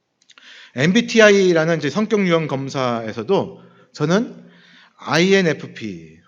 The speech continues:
전도사님은 이엔에프피. 그러니까 I는 내향이고 E는 외향이에요. 예,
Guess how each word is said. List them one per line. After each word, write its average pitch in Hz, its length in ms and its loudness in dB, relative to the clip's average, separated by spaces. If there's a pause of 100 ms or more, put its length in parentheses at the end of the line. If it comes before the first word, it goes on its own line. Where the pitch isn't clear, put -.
전도사님은 151 760 -6 (260)
이엔에프피. 160 960 0
그러니까 110 300 -8
I는 185 640 -2 (240)
내향이고 139 680 -4
E는 147 500 -8
외향이에요. 120 560 -8 (340)
예, 82 100 -20